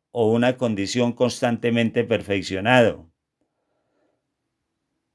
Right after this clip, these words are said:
La democracia trata fundamentalmente de mantener y promover la dignidad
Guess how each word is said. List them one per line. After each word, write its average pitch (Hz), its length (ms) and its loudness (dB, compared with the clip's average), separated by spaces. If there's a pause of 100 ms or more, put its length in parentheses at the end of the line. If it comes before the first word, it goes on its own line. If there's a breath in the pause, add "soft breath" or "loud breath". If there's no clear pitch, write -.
(1400)
La 131 260 6
democracia 143 800 2
trata 151 460 2
fundamentalmente 123 1040 0
de 139 140 2
mantener 110 580 2
y 147 80 4
promover 107 580 0
la 120 140 2
dignidad 113 880 0